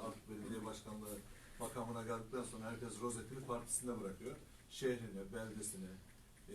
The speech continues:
ilçesine dolaşıyor, oluyor. O yüzden, e, burada her ne kadar, e, demokrasinin, e,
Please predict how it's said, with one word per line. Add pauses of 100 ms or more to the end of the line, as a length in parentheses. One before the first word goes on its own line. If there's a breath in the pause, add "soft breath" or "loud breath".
ilçesine (1120)
dolaşıyor, (260)
oluyor. (420)
O
yüzden,
e,
burada
her
ne
kadar,
e,
demokrasinin, (300)
e,